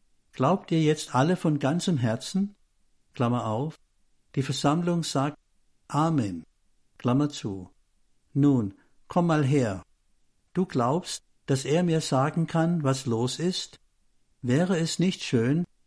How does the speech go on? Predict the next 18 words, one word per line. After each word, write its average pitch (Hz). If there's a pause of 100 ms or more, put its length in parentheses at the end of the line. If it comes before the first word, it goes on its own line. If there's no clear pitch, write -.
wenn 139
dein 139
altes 170
Asthmaleiden 117
verschwinden 127
würde 110 (420)
und 139
du 131
wieder 165
nach 147
Hause 139
gehen 131
könntest? 156 (600)
Nun, 120 (300)
wenn 143
du 208
es 185
glaubst, 123